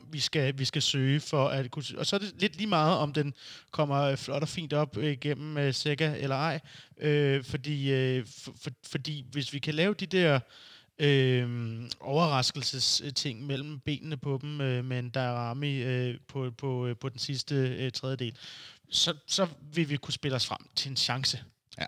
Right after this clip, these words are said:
Speaker 1: Lad, lad os
Speaker 2: Og
Speaker 1: sige
Speaker 2: det,
Speaker 1: den dertil.
Speaker 2: det, det tænker jeg også er pointen, at det der med, at man skal kunne være afvekslende i sit spil. Fordi hvis vi bliver for enstrenget,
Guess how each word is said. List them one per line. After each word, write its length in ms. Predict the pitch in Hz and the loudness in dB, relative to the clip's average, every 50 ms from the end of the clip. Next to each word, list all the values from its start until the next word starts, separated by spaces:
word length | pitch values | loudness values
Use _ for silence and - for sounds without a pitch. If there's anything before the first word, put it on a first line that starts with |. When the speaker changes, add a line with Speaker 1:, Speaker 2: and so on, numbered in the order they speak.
| _ - | _ -4
Speaker 1:
Lad, 100 | 151 143 | -4 0
lad 0 | |
os 60 | - | 2
Speaker 2:
Og 80 | 151 143 | 2 4
Speaker 1:
sige 180 | - 131 156 | 6 6 6
Speaker 2:
det, 120 | - - - | 6 2 -2
Speaker 1:
den 200 | 180 - 190 170 | 0 2 4 4
dertil. 160 | 151 131 143 | 4 4 2
Speaker 2:
det, 80 | 147 156 | 2 4
det 80 | 160 | 4
tænker 320 | - - 185 196 185 180 175 | 6 6 4 4 4 4 4
jeg 100 | 147 123 | 6 6
også 240 | 120 131 147 - | 4 4 2 2
er 40 | 120 | 0
pointen, 420 | 120 - 120 117 123 - - 139 120 | -2 0 0 -2 -2 -2 -4 -4 -2
at 80 | 117 | 0
det 80 | 131 123 | 2 2
der 100 | 123 120 | 2 2
med, 140 | 113 117 117 | 2 0 0
at 100 | 107 110 | 0 0
man 120 | 107 101 | -2 -2
skal 120 | - - | -4 -6
kunne 300 | - - 120 107 98 92 | -6 -6 -4 -4 -2 0
være 140 | 95 95 92 - | 0 0 0 0
afvekslende 600 | - 101 110 117 123 117 - - 110 101 98 92 | -2 -4 -2 -2 -4 -4 -4 -6 -6 -6 -6 -6
i 40 | 90 | -6
sit 180 | - - 92 | -6 -6 -8
spil. 280 | - - - 95 98 104 - | -8 -6 -6 -6 -6 -6 -6
Fordi 180 | - 107 98 104 | -6 -4 -4 -4
hvis 200 | 98 113 120 143 | -4 -4 -4 -4
vi 60 | 175 | -4
bliver 180 | 170 175 170 160 | -2 -2 -2 -2
for 100 | - - | -2 -2
enstrenget, 680 | - 156 180 180 - 180 139 107 95 117 120 120 | -2 -2 -2 -2 -2 -2 -2 -2 -2 -4 -4 -6